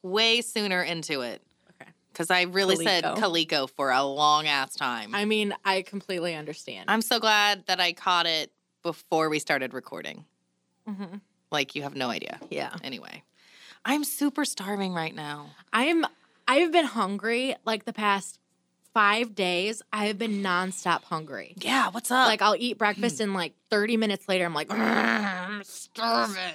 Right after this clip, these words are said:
Speaker 1: Mm-hmm.
Speaker 2: I don't understand it, but I'm hung-, I feel I'm hungry.
Speaker 1: You're hungry. I'm
Speaker 2: Yeah.
Speaker 1: hungry too. Anyway. <laughs> Real hungry.
Speaker 2: <laughs>
Speaker 1: Okay, Tara, <laughs> I'm like,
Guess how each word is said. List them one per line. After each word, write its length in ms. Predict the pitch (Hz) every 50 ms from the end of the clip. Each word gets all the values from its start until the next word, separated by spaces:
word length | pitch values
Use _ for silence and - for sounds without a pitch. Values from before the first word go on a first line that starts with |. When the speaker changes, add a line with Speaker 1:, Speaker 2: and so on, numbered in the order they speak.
| - -
Speaker 1:
Mm-hmm. 460 | 202 214 196 226 240 247 262 277 285 277 _ _ _ _ _ 170
Speaker 2:
I 40 | 160
don't 140 | 151 147 -
understand 560 | 233 - - - - - - - - - - -
it, 140 | - - _ _ _ _ _ _ _ _ _ _ _ - 180
but 60 | 170
I'm 100 | 151 175
hung-, 220 | 180 165 160 - -
I 280 | 160 160 165 170 165 - - - -
feel 220 | - 156 147 131 - -
I'm 300 | 147 156 156 156 147 131
hungry. 500 | 143 - 143 151 - - - - 165 _ _ _ _ _ _ -
Speaker 1:
You're 140 | 170 156
hungry. 360 | 147 147 143 143 151 143 147 147 _ _ -
I'm 100 | 156 151
Speaker 2:
Yeah. 40 | 151
Speaker 1:
hungry 240 | 143 135 139 135
too. 260 | 127 - 131 123 123 127 _ _ _ _ _ _ _ _ _ _ - -
Anyway. 380 | - 76 143 69 120 - 139 - _ _ _ _ _ _ - -
<laughs> 400 | - 233 - _ _ _ _ _
Real 300 | - 151 156 156 151 143
hungry. 400 | 131 147 131 117 95 98 165 190 - 254
Speaker 2:
<laughs> 40 | 233 240 247 240 247 240 - - - - 277 - - 294 - - - - -
Speaker 1:
Okay, 360 | 311 330 392 - - 175 160
Tara, 440 | - - - 302 294 294 294 294 277 -
<laughs> 280 | 226 214 254 214 - 285
I'm 140 | 285 262
like, 220 | 269 269 233 226